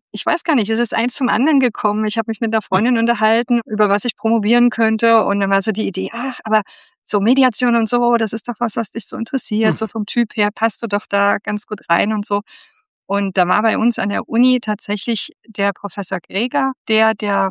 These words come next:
Speaker 1: da so die Koryphäe in dem Bereich ist,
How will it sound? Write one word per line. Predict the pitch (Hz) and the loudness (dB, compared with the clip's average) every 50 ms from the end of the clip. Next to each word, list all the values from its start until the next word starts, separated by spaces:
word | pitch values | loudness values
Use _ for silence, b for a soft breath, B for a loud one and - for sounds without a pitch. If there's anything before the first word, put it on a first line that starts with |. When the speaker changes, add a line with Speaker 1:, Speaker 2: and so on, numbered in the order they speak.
| 190 - | -4 -2
Speaker 1:
da | - 190 190 190 | 0 0 0 0
so | 185 196 190 | -2 -6 -10
die | - 190 | -10 -12
Koryphäe | - - - 190 202 202 - - - 202 190 214 247 247 247 247 - - | -14 -12 -10 -6 -6 -6 -6 -6 -6 -6 -4 0 2 2 2 0 0 -4
in | - 226 220 214 | -4 -4 -4 -2
dem | 220 220 220 | -2 0 0
Bereich | 214 202 196 196 196 202 214 226 220 - - - _ | 0 0 -2 -4 -2 -2 -2 -2 -4 -6 -14 -16 _
ist, | _ - 226 226 - - - - | _ -6 -6 -6 -6 -10 -14 -16